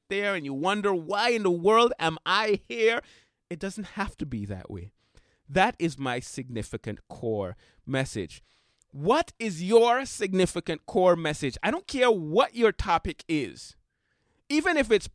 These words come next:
playing video games, maybe the to-, maybe your core message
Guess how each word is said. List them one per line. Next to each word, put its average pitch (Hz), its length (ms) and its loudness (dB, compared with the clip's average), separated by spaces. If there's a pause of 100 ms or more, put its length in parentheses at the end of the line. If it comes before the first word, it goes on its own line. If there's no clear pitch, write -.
(100)
playing 254 560 -2
video 196 500 2
games, 120 580 -10 (280)
maybe 285 260 0
the 269 140 2
to-, 226 240 -2
maybe 254 240 -2
your 269 160 0
core 240 380 2
message 208 520 -4